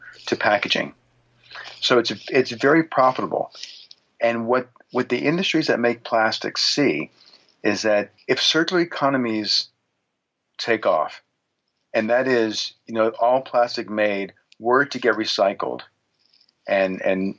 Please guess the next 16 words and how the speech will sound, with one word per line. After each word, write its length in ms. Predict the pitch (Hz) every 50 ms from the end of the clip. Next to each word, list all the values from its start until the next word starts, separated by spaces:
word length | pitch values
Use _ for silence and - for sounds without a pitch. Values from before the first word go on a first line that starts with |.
| - -
and 140 | 92 92
reused, 720 | 98 101 113 117 117 107 107 104 90 78 71 71 - - - - _ _ _ - - - - - - _
then 80 | 127 131
the 120 | 127 120
need 600 | 120 123 120 143 170 170 139 117 113 104 104 - - -
for 140 | - - 117
new 180 | 107 113 123
plastic 800 | 127 123 - - 120 120 123 131 - - 95 90 85 - - - - _ _ _ _ _ _ _ -
would 240 | - 101 107 104 87
be 120 | - 110
minimized. 640 | 104 113 135 147 147 - - - - - - - - - _ _ _ _ _ - - _ _ _ _
And 120 | - 139 139
in 120 | 135 139
the 80 | 135 117
defense 680 | 113 120 113 - - 139 139 147 160 160 - - - - -
of, 420 | - 127 120 117 117 113 110 107